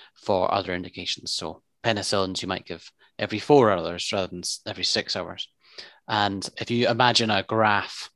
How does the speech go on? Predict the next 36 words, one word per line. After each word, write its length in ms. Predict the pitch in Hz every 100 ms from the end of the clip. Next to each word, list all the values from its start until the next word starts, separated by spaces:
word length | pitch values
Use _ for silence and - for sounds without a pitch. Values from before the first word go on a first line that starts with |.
| _ _
uh, 360 | 113 101 95 92
of 460 | - 101 95 - - -
the 420 | 107 98 95 95 - -
concentration 760 | 135 127 117 - 120 - 107
of 200 | 95 -
your 360 | 98 90 90 - -
antibiotic 580 | 104 - 104 101 - 98
in 40 |
the 80 | 92
blood 380 | 101 98 90 - _
against 340 | 107 98 - -
time 440 | 120 127 151 151 -
on 100 | 110
the 100 | 107
x-axis, 680 | 123 - 156 143 - 160 - - -
you, 100 | 127 127 _ -
you 340 | 139 127 135 117
can 100 | 123
imagine 380 | 117 113 113
that 100 | 110
if 60 | 107
you're 80 | 113
giving 240 | 147 139
something 200 | 123 113
more 140 | 107 98
frequently, 720 | - 120 120 - 101 101 92
then 160 | 92
you're 100 | 92
gonna, 320 | 101 98 95 _ _ _
you're 160 | 127 95
gonna 140 | 104
keep 320 | - 175 165 -
that 240 | 117 -
line 520 | 117 120 123 120 110
bobbing 380 | 107 120 117 113
al-, 260 | 107 110